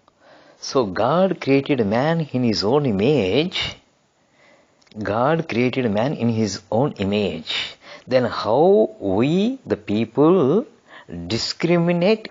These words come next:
a man on the race of, on the base of race, religion, language,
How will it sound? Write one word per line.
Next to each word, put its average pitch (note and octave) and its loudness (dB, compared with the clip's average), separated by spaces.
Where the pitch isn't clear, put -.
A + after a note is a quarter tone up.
a G2 2
man G#2 0
on A#2+ 0
the G2+ 2
race F#2 -2
of, A2 -2
on A#2+ -2
the A2 0
base G2 0
of A2+ 0
race, G#2 0
religion, G#2 -4
language, A2 -2